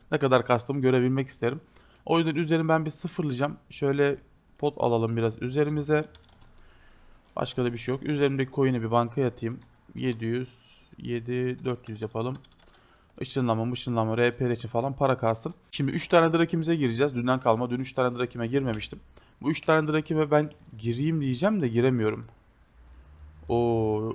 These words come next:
nasıl yapacağız? Şöyle yapalım o zaman. Ben C Z'ye çıkayım. C Z'de biraz dolanayım. O sıra duruma göre güzel bir slot bulursam iptal ederim. Bulamazsam da Draki'ye girerim. Şükür. Sonunda bitti.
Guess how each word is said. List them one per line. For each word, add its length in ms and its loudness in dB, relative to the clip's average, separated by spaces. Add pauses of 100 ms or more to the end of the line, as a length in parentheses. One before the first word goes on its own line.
(120)
nasıl 260 -2
yapacağız? 680 -4
Şöyle 240 4
yapalım 320 2
o 60 2
zaman. 160 2
Ben 140 6
C 240 4
Z'ye 200 0
çıkayım. 300 -4
C 200 6
Z'de 240 0
biraz 260 2
dolanayım. 380 2 (520)
O 120 4
sıra 320 2
duruma 260 6
göre 180 2
güzel 320 4
bir 40 -8
slot 260 -2
bulursam 400 0
iptal 260 4
ederim. 280 2
Bulamazsam 560 0
da 60 0
Draki'ye 300 0
girerim. 300 -2 (840)
Şükür. 640 -6 (180)
Sonunda 440 0
bitti. 420 0